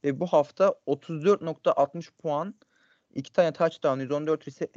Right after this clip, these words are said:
e, receiving yard'ı ve on bir tane de top yakalamayla haftanın öne çıkan,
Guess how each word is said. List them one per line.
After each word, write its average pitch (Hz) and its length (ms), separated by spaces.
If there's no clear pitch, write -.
e, 127 180
receiving 156 400
yard'ı 139 440
ve 131 60
on 190 340
bir 165 120
tane 165 160
de - 40
top - 220
yakalamayla 165 580
haftanın 170 480
öne 175 220
çıkan, 196 300